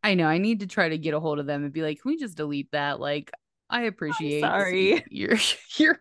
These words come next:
Speaker 1: hard work, and I was
Speaker 2: Can you
Speaker 1: just"
Speaker 2: leave a second review?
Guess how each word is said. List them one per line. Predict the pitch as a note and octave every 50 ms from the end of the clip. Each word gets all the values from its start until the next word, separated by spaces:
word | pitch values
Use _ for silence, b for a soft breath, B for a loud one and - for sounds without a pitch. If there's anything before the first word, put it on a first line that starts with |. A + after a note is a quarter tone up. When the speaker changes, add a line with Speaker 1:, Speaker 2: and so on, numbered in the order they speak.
| _ -
Speaker 1:
hard | A3 G3 G#3+ G3 E3
work, | D#3 E3 E3 E3 E3+ F3 - - -
and | - - - D#3
I | D3 D3 D3 D3 D3 D3+ D3+ D#3 - -
was | - E3 E3 D#3+ D#3+ D#3
Speaker 2:
Can | F#4+ F4+ -
you | G4 G#4 G4+ F4
Speaker 1:
just" | - G#3+
Speaker 2:
leave | A3+ D4 D4+
a | C4+ D#4
second | - - - B3+ G#3 G#3 - A3 - -
review? | - A3+ A3+ G#3+ A3 A#3 A#3 A#3 A3+ A#3 B3+